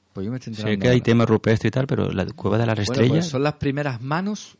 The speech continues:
Speaker 1: eh, en, que han descubierto el, el más meri-, más meridional
Speaker 2: En piedra, ¿no? En
Speaker 1: en piedra más meridional en Europa, ¿eh? Y entonces le he pasado la pregunta a una prima mía, que es profesora de historia en la Universidad de Cádiz, pero de historia contemporánea.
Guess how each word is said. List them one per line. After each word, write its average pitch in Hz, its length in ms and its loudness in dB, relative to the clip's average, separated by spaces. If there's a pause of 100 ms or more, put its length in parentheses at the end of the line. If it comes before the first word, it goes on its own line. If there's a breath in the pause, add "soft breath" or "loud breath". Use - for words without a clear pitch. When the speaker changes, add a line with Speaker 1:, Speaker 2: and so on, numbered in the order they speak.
(140)
Speaker 1:
eh, 110 540 -6
en, 98 960 -14
que 101 160 -10
han 110 140 -8
descubierto 131 560 -8
el, 117 380 -12
el 104 180 -14
más 113 180 -8
meri-, 123 380 -8
más 120 240 -6
meridional 123 380 -2
Speaker 2:
En 139 60 0
piedra, 117 300 6
¿no? 127 160 2
En 110 300 -2
Speaker 1:
en 113 100 -10
piedra 135 280 -4
más 127 140 -6
meridional 127 520 -8 (180)
en 110 160 -6
Europa, 104 400 -6 (160)
¿eh? 117 140 -10 (1040)
Y 147 100 -4
entonces 127 340 -2
le 123 220 2
he 117 60 0
pasado 131 340 -4
la 135 80 0
pregunta 143 320 -4
a 107 40 -2
una 113 140 -4
prima 127 220 -6
mía, 143 220 -6
que 107 80 -10
es 104 60 -10
profesora 117 420 -8
de 120 80 -6
historia 123 300 -8
en 120 80 -8
la 120 140 -8
Universidad 120 360 -6
de 123 80 -6
Cádiz, 143 280 -8
pero 110 200 -6
de 104 60 -6
historia 110 260 -10
contemporánea. 120 580 -12